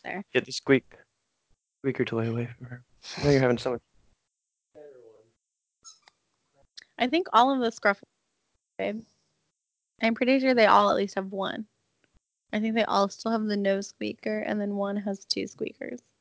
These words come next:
Speaker 1: Scruffles is their favorite toy.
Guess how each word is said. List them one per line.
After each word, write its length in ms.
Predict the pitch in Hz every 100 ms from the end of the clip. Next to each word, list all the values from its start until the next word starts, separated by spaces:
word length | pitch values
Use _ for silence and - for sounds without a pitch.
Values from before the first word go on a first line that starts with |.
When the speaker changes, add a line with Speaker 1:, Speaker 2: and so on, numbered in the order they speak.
| _ _ _ _ _ - _ _ _ - - _ _ _ -
Speaker 1:
Scruffles 360 | 208 196 -
is 140 | - 208
their 220 | - 214 -
favorite 240 | - -
toy. 220 | 220 220